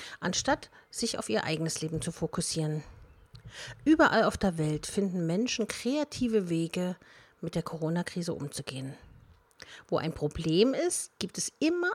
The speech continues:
auch eine Lösung. Genau das denken sich auch zahlreiche Menschen. Es gibt Gastronomen, Lehrkräfte oder Dienstleister, die ihre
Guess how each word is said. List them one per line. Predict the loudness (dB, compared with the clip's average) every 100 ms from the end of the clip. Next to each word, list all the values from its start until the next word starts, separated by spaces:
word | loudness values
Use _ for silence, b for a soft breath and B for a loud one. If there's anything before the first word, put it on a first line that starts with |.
| -2
auch | -4 -4 -6
eine | -2 0 2
Lösung. | 2 2 0 0 -2 -6 -10 -16 -20 -20 _ B B B
Genau | 4 6 6
das | 6 2 2
denken | -2 2 0
sich | 0 -4
auch | -8 -10
zahlreiche | -2 0 2 2 0 0
Menschen. | 0 0 0 0 -2 -10 -18 -20 -20 B B B B
Es | -2 0
gibt | 0 2
Gastronomen, | 2 4 6 6 4 2 2
Lehrkräfte | 0 0 -2 -4 -2
oder | 0 0
Dienstleister, | 0 -2 0 0 0 0 0
die | -2
ihre | -6